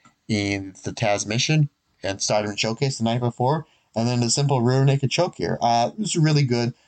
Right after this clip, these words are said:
Some really solid stuff here. Rina's, she seems to be improving every time I see her. Um, I thought that her and Ruaka gelled pretty well together. They got in what they needed to get in. Only, you know, this match was only seven minutes, thirty-one seconds.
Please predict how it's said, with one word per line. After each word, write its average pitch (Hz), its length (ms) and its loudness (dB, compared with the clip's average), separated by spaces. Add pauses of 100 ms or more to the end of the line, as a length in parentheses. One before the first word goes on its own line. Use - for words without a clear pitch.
(120)
Some 110 180 -2
really 117 180 2
solid 110 340 0
stuff 107 360 0
here. 107 120 0
Rina's, 104 480 -2
she - 260 -2
seems 110 440 -2
to 104 60 -4
be 101 160 -2 (160)
improving 104 520 -2
every 104 260 -4
time 101 260 -4
I 92 80 -4
see 101 260 -2
her. 98 200 -2 (440)
Um, 90 460 2 (360)
I 110 160 -2
thought 101 300 -2
that 95 220 -4
her 107 200 0
and 107 120 0
Ruaka 104 500 0
gelled 101 320 -4
pretty 110 200 -4
well 98 200 -2
together. 110 480 -4 (280)
They 104 100 -6
got 104 220 0
in 104 80 -2
what 104 120 -2
they 104 80 -8
needed 98 280 -8
to 98 60 -16
get 202 220 -6
in. 127 280 -2 (120)
Only, 104 320 -2
you 101 60 -4
know, 92 60 -4
this - 120 -10
match 104 220 -2
was 113 100 -4
only 107 180 -2
seven 110 280 -4
minutes, 107 180 -2
thirty-one 107 380 -2
seconds. 107 420 -4